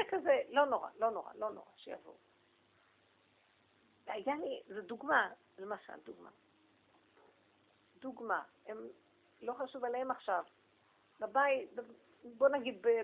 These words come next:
בדברי תורה אמרו איזה דברים ש-, שאם אני אעז להגיד איזה מילה, יט-, יטרפו אותי גם, אז מה אני אעשה? אני גם לא יכולה להגיד. אז אני רוצה להגיד, ואני לא יכולה להגיד.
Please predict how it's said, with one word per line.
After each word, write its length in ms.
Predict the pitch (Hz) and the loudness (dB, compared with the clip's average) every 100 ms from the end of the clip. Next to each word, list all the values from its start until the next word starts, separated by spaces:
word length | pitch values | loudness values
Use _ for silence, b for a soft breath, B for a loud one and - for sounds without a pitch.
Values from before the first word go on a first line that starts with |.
| 208 | -2
בדברי 560 | 226 202 202 196 233 269 | -6 -8 -12 -10 0 0
תורה 180 | 277 226 | 4 4
אמרו 240 | 208 220 254 | 4 2 2
איזה 180 | 233 | 2
דברים 320 | 220 226 240 226 | 0 -2 -4 -8
ש-, 140 | - 202 - - - _ _ _ _ _ _ _ - | -8 -8 -8 -12 -20 _ _ _ _ _ _ _ -10
שאם 240 | 240 277 | -4 -2
אני 180 | 269 240 | 0 0
אעז 260 | 233 262 | -2 -4
להגיד 360 | 233 226 226 233 | -2 -2 -4 -4
איזה 160 | 220 214 | -4 -4
מילה, 320 | 220 226 214 | 0 2 2
יט-, 280 | 202 196 254 | 0 -8 -20
יטרפו 440 | - 196 190 - | -14 -12 -10 -12
אותי 220 | 214 - | -12 -12
גם, 280 | 165 185 156 | -6 -4 -4
אז 200 | 117 165 | -12 -18
מה 120 | 196 | -18
אני 80 | 196 | -18
אעשה? 320 | 180 - _ - | -20 -20 _ -20
אני 80 | - | -20
גם 120 | 175 185 | -20 -16
לא 60 | |
יכולה 300 | 208 - 190 | -16 -18 -20
להגיד. 360 | 180 175 160 - - _ _ _ _ _ - - - - - | -18 -20 -18 -18 -18 _ _ _ _ _ -14 -10 -10 -12 -12
אז 120 | 190 | -10
אני 160 | 190 | -6
רוצה 240 | 208 196 233 | -6 0 4
להגיד, 320 | 247 240 285 | 4 2 -4
ואני 160 | 208 190 | -2 0
לא 40 | |
יכולה 240 | 190 208 202 | -2 -2 -4
להגיד. 400 | 214 208 240 | -4 -6 -8